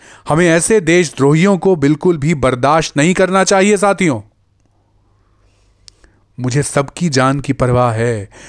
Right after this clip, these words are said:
पर उससे ज्यादा मुझे नाहरगढ़ की एकता और अखंडता की चिंता है। उखाड़ फेंकिए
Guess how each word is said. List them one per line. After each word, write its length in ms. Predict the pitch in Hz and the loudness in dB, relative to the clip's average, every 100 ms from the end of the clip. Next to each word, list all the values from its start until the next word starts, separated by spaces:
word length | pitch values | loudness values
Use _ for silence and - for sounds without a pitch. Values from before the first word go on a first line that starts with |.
| - - | -18 -4
पर 100 | 131 | -4
उससे 680 | 135 - 165 - - 196 175 | -4 -4 -4 -2 -2 0 0
ज्यादा 500 | 123 131 139 170 180 | 0 0 2 2 2
मुझे 320 | 147 123 135 | 0 0 -2
नाहरगढ़ 640 | 120 120 131 147 123 131 | 0 -2 0 0 0 -2
की 280 | 127 131 131 - | 0 -2 -4 -2
एकता 480 | 135 135 - 165 180 - - - | -2 -2 -2 0 0 -2 -18 -6
और 140 | 139 135 | -2 -2
अखंडता 580 | 120 - 156 180 220 202 | -2 -2 0 0 0 0
की 120 | 190 | 0
चिंता 380 | 175 147 131 104 | -2 -2 -2 -2
है। 160 | 98 - _ _ _ _ _ _ _ _ _ _ _ _ - | -6 -16 _ _ _ _ _ _ _ _ _ _ _ _ -8
उखाड़ 340 | 151 - 226 226 | -2 0 2 0
फेंकिए 600 | - 202 185 196 180 | 0 -2 0 0 0